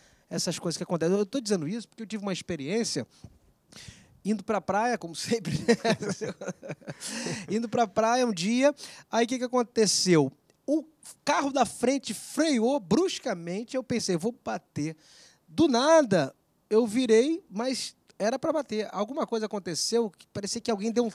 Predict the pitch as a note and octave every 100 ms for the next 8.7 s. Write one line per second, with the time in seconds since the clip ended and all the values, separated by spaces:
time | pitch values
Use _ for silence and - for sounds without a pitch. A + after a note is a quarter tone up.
0 | _ - A3+ B3 - G#3+ F#3 - A3+ A#3+
1 | - G3 E3+ - G3+ G3+ - G3+ F#3+ F#3
2 | - C#3 F3 A3+ G3 D#3 E3 F#3+ F#3+ F3
3 | F#3+ G3 G#3+ F#3+ - C#3+ C3 - - _
4 | - G3+ A3+ C#4 D#4+ - B3+ F3+ G3 C#3+
5 | E3+ A3+ - A3 G#3 _ - A3+ A#3+ G3+
6 | D#3 A#3+ F3 - F#3 F#3+ F#3+ _ _ _
7 | _ - D#3+ F3+ F#3 - - G3 - F#3
8 | F#3 G3+ A3 C#4 - C#3+ G#3+